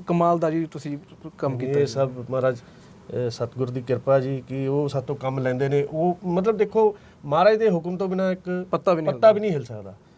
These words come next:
Speaker 2: ਸੋ ਇਹ ਸਭ ਮਹਾਰਾਜ ਨੇ ਇੱਕ ਖੇਡ ਰਚਾਈ
Speaker 1: ਬਿਲਕੁਲ।
Speaker 2: ਕਿ ਦੇਖੋ, ਹੋਰ ਦੁਨੀਆ 'ਚ ਬੰਬੇ 'ਚ ਕਿਤੇ ਬੰਦੇ
Speaker 1: ਬਿਲਕੁਲ,
Speaker 2: ਘੱਟ ਨੇ।
Speaker 1: ਬਿਲਕੁਲ, ਮੈਂ ਤਾਂ ਹੀ
Speaker 2: ਹੋਰ
Speaker 1: ਪੁੱਛਿਆ ਸੀ।
Speaker 2: ਦੁਨੀਆ 'ਚ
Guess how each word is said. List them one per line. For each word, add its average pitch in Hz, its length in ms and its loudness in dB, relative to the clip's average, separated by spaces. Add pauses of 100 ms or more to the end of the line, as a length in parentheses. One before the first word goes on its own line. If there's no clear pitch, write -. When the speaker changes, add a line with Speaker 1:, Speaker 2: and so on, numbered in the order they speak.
(300)
Speaker 2:
ਸੋ 185 540 2
ਇਹ 196 180 6
ਸਭ 196 240 4 (200)
ਮਹਾਰਾਜ 180 280 2
ਨੇ 180 120 0
ਇੱਕ 170 100 -6 (100)
ਖੇਡ 175 280 0
ਰਚਾਈ 156 500 -4 (100)
Speaker 1:
ਬਿਲਕੁਲ। 135 320 -4
Speaker 2:
ਕਿ 160 60 -8
ਦੇਖੋ, 165 560 0
ਹੋਰ 156 340 2 (100)
ਦੁਨੀਆ 156 340 2
'ਚ 151 80 -6
ਬੰਬੇ 151 360 4
'ਚ 160 80 -2
ਕਿਤੇ 165 200 -4
ਬੰਦੇ 156 220 2
Speaker 1:
ਬਿਲਕੁਲ, 254 160 0
Speaker 2:
ਘੱਟ 214 80 0
ਨੇ। 170 80 -2
Speaker 1:
ਬਿਲਕੁਲ, 160 220 -6
ਮੈਂ 175 120 -4
ਤਾਂ 185 140 2
ਹੀ 196 60 2
Speaker 2:
ਹੋਰ 185 60 -2
Speaker 1:
ਪੁੱਛਿਆ 156 240 -2
ਸੀ। 156 80 -2
Speaker 2:
ਦੁਨੀਆ 185 180 0
'ਚ 185 40 -8